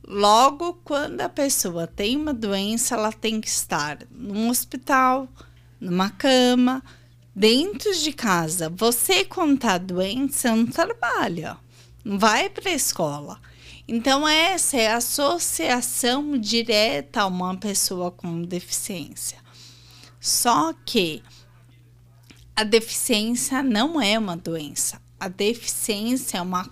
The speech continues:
condição daquela pessoa. Ela tem uma condição diferente de um outro grupo de pessoas. Mas isso não qualifica que ela seja melhor, pior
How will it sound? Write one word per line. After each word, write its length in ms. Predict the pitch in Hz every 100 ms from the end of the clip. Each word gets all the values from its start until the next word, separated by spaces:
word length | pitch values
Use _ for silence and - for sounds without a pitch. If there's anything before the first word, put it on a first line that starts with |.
| -
condição 1200 | 262 381 466 466 440 392 - - 285 294 392 415
daquela 540 | 381 320 - 233 202
pessoa. 640 | - 196 190 - 165 147 - - - - - -
Ela 200 | - 196
tem 340 | 196 - 240 370
uma 220 | 392 359
condição 760 | 262 285 247 240 - 202 254 339
diferente 1000 | 294 269 254 240 190 190 208 254 277 -
de 120 | -
um 140 | 302 247
outro 480 | 220 302 330 403
grupo 520 | 311 262 214 269 - 392
de 140 | -
pessoas. 800 | - 277 - 185 165 160 - - - - - -
Mas 340 | - 208 220 214
isso 460 | 285 320 - 294
não 340 | 226 214 247 339
qualifica 760 | 339 320 294 - 262 226 -
que 160 | 220 214
ela 160 | 175
seja 600 | 185 - 180 175 180 208 - - - - -
melhor, 560 | 202 180 156 156 190 240 - - - - -
pior 560 | - 220 190 170 185